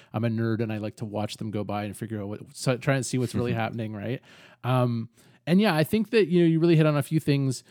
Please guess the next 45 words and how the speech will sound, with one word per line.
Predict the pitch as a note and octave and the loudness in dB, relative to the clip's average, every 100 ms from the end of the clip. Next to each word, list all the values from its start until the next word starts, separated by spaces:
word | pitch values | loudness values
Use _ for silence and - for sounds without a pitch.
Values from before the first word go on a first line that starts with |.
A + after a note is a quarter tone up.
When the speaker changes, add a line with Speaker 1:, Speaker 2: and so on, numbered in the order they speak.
| _ _ | _ _
Speaker 1:
You | E3 | 2
know, | D#3 C#3+ - | 2 2 -2
uh, | D#3 | -4
these, | D3+ E3+ D3 - _ _ | 0 0 0 -6 _ _
these | D#3 D#3+ | -2 -2
drops | A#2+ D3+ D3+ D#3+ - - | 0 0 2 0 -4 -6
where | D3 C#3+ | -2 -2
people | C3 D#3 D3 C#3+ | 0 0 0 0
were | C#3 | -2
paying, | - C#3+ C#3+ C3+ | 0 0 2 0
you | C3+ | 0
know, | A#2+ A#2 | -2 -4
point | - D3+ D3 | -4 -4 -2
oh | C3+ C3+ | -2 -2
eight, | C3+ A#2+ | -2 -4
point | - C#3+ D3 | -4 -2 -2
one, | C3 C3 B2+ A#2 | -2 -2 -2 -4
point | C#3 C3 | -4 -2
one | C#3 C3+ | -4 -6
two | - C#3 | -2 0
for | C3 B2+ B2 | 0 0 0
an, | A#2+ | 0
an | A#2+ A#2+ | -2 -2
N | B2 | 0
F | B2+ | -2
T, | - C#3 B2 | -4 -4 -2
a | |
Genesis | A#2+ C#3 C#3+ - C#3 | 2 4 4 2 -2
N | C3+ | -2
F | B2+ - | -6 -6
T | - C#3 B2+ - - | -4 -2 -2 -4 -10
with | - - | -8 -4
promises | - C#3 C#3 D3+ B2+ | -2 0 0 -2 -2
of | A#2+ | -2
later | B2+ C3 B2+ | -2 0 -2
on | C3 C3+ B2+ | -2 -4 -2
they're | B2+ | -2
gonna | B2 A#2+ | -2 -4
get | B2 B2+ | -6 -6
X, | C3 C3+ | -8 -6
Y, | B2 A#2+ | -6 -4
Z. | C3 E3+ D3 B2+ - - - | 0 2 2 0 -6 -20 -4
And, | C#3+ C#3+ | 0 2
you | D3 | 4
know, | C3 | 2